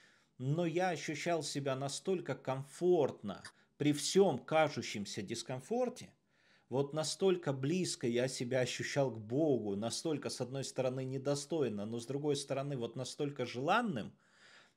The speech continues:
что вот я действительно ощущал себя дома. Я помню, мне так хотелось поспорить с батюшкой,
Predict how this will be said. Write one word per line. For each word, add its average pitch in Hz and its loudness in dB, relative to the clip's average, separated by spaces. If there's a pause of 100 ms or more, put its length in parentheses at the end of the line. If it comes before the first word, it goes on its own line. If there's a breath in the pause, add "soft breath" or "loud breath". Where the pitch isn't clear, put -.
(100)
что - 0
вот 143 2
я 147 6
действительно 135 -2
ощущал 135 -2
себя 127 -2
дома. 98 -2
Я 127 0
помню, 165 0
мне 135 -2
так 160 0
хотелось 135 -2
поспорить 127 -4
с 120 -10
батюшкой, 135 -2